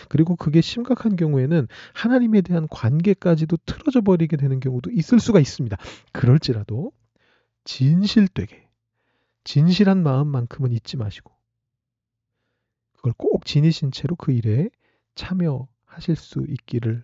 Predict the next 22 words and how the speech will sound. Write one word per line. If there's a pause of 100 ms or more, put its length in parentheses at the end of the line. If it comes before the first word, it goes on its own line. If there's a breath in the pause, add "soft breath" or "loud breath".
바랍니다.
진정을
가지고 (560)
내가
이것을
통해서 (260)
어떻게든지
뭔가를 (300 soft breath)
이루어내고야
말리라. (260 loud breath)
그것이
진리의
승리가
되든지, (320)
마침내
하나님의
승리로
드러나든지, (320 loud breath)
아무튼
내가
이
자-,